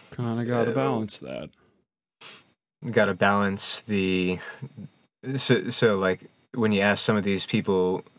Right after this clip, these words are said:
Speaker 2: the question, "What do you do?" and they don't light up and start talking about their stuff, like, then, then you know you're dealing with, with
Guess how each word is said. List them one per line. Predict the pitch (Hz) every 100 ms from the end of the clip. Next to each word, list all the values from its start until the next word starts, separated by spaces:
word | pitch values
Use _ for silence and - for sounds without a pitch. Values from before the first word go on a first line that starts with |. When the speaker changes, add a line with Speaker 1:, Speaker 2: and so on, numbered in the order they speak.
| -
Speaker 2:
the | -
question, | - 107 - - 90 85 85 _
"What | - 95 95
do |
you | 90 82
do?" | 101 98 90 87 - - - - _ _ _ -
and | 98
they | 90
don't | 113 110 98
light | 90 98 110 104
up | 117 113 104
and | 117 101
start | - 90
talking | - 110 104 101
about | 90 92 92
their | 95
stuff, | 85 - 127 117 104 - - - - 160 -
like, | 90 80 - _ _ _ _ 110
then, | 107 104 101
then | 110 113
you | 107
know | 98 107
you're | 101 90
dealing | 85 98 92 92 87
with, | 87 82 - - - _ _ _ _ _ _ _ _ _ _ _ _ _ _ _ _
with | - - - 151